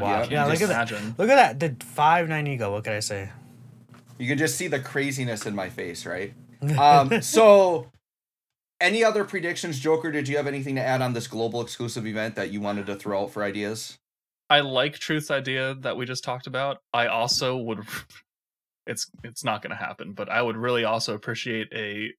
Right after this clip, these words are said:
Speaker 3: global first E Z A for Gogeta Blue and Viz Broly.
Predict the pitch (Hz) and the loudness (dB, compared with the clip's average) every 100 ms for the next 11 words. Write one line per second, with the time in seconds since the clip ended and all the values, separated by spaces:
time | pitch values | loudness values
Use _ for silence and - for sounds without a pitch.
0 | _ 131 120 120 113 117 113 110 131 120 | _ -8 -4 -2 -2 -4 -4 -6 -6 -4
1 | 117 110 110 113 - 110 104 110 113 110 | -4 -4 -4 -8 -8 -8 -6 -6 -6 -6
2 | 101 110 110 107 110 113 107 110 107 117 | -6 -6 -4 -6 -8 -8 -8 -8 -6 -6